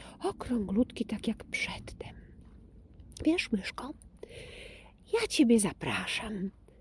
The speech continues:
za jakiś czas. Wtedy też będziesz mogła sobie troszeczkę mnie pojeść.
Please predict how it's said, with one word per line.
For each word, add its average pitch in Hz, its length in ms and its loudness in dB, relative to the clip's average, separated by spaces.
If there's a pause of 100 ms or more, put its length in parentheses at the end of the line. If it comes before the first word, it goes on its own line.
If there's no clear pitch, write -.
(320)
za 269 140 -2
jakiś 208 540 -4
czas. - 480 -2 (640)
Wtedy - 460 0
też 214 300 -2
będziesz 359 360 8
mogła 247 300 10
sobie 233 280 8
troszeczkę 220 580 4
mnie 220 240 8
pojeść. - 640 -4